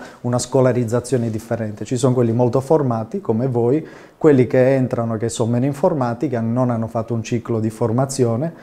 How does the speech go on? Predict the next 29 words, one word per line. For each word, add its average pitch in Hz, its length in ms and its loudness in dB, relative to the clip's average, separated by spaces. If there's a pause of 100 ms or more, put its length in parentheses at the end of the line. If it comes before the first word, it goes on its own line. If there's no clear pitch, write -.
(200)
gli 117 80 0
mancano 113 400 2
le 110 80 2
elementari, 117 680 2
le 147 100 6
medie, 135 420 4 (360)
allora 135 200 6
gli 117 140 4
diamo 120 320 4
delle 120 180 2
informazioni, 131 680 2
dei 123 140 0
video 120 260 0
che 117 140 -2
gli 117 280 0
esplicano 117 800 -2 (280)
il 113 180 -2
dettaglio 107 580 0
del 113 160 -2
perché 113 380 0
quelle 113 200 0
cose 113 240 0
non 120 200 0
vanno 113 240 0
fatte 110 320 -2
così. 110 360 -2 (1000)
Poi 196 180 6
ci 165 160 6
scrive, 123 720 6